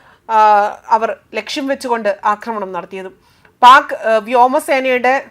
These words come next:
മുൻനിര ഫൈറ്റർ ജെറ്റുകളുടെ അഡ്വാൻസ്ഡ് ഡ്രോണുകളും ഇവിടെ നിലയുറപ്പിച്ചിരുന്നു. അതുകൊണ്ട് തന്നെ ഇവിടെ ഇന്ത്യ നടത്തിയ ആക്രമണം പാക് സൈന്യത്തിന്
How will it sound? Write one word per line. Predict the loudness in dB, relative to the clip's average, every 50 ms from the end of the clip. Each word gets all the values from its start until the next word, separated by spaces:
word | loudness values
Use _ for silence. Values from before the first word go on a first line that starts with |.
| _ _ _ _ _ _ _ -10
മുൻനിര | -8 -6 -4 -4 -4 -4 -2 0 2 2 2 0 -4 -8 _ _ _ _ _ _ _ _ _ _ _ _ _ _
ഫൈറ്റർ | 2 2 2 2 -2 -2 0 0 0 0
ജെറ്റുകളുടെ | -2 -6 -6 -6 _ -6 -4 -4 -4 -2 -2 -4 -4 -6 -8 _ -20 -20 -14 _ -4
അഡ്വാൻസ്ഡ് | -4 -2 2 2 2 2 2 0 -4 -6 -6
ഡ്രോണുകളും | -6 -4 0 2 2 4 4 2 0 -2 -2 -4 -4
ഇവിടെ | -4 -2 -4 -4 -4 -6 -12
നിലയുറപ്പിച്ചിരുന്നു. | -12 -10 -8 -6 -6 -6 -6 -8 -10 -14 -16 -16 -16 -16 -16 -18 -20 _ _ -20 -20 -8 0 0
അതുകൊണ്ട് | 2 2 2 0 0 0 2 2 2 0
തന്നെ | 0 0 -4
ഇവിടെ | -6 -6 -4 -2 0 0
ഇന്ത്യ | 0 -2 -4 -6 -4 -2 0
നടത്തിയ | 2 2 2 2 0 -2 -2 0
ആക്രമണം | 2 2 2 0 -2 -4 -4 -4 -2 -4 0
പാക് | 4 6 6 6 6 4 0 0
സൈന്യത്തിന് | 0 0 0 -2 -6 -6 -8 -6